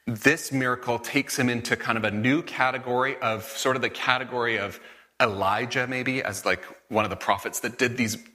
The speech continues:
these signs and wonders that were beyond, um, healings. There were other people who could do healings,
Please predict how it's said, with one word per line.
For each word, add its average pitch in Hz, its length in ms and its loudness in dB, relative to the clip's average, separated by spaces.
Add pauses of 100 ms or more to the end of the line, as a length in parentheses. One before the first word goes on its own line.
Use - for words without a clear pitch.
these 117 240 4
signs 123 480 -2
and 110 160 -2
wonders 113 460 0
that 117 180 -2
were 113 140 2
beyond, 110 840 0 (680)
um, 98 580 0 (280)
healings. - 600 -2
There 131 100 4
were 139 120 2
other 160 160 -2
people 143 340 -2
who 110 440 -2
could 117 200 2
do 113 140 2
healings, 120 760 -2